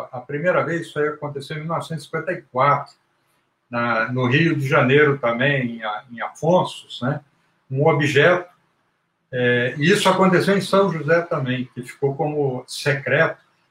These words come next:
e com a liberação de documentação, né, pela lei de liberdade aí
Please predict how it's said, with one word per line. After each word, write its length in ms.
e 120
com 120
a 60
liberação 840
de 120
documentação, 960
né, 140
pela 240
lei 240
de 260
liberdade 600
aí 200